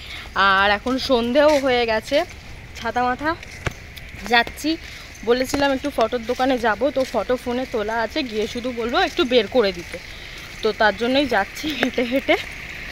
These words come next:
তো মায়ের বাড়ি অনেকক্ষণ আগেই চলে এসেছিলাম, কিন্তু মানে দেখানো হয়নি।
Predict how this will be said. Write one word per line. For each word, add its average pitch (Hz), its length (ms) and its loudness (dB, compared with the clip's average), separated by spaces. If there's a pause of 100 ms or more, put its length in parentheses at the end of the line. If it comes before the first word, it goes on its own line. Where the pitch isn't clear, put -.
(280)
তো 208 80 2 (680)
মায়ের 220 280 4
বাড়ি 247 140 6 (120)
অনেকক্ষণ 262 320 0 (100)
আগেই 320 240 6 (100)
চলে 359 200 6 (100)
এসেছিলাম, 247 440 0 (100)
কিন্তু 349 300 6
মানে 339 140 0 (500)
দেখানো 320 320 6 (140)
হয়নি। 247 300 4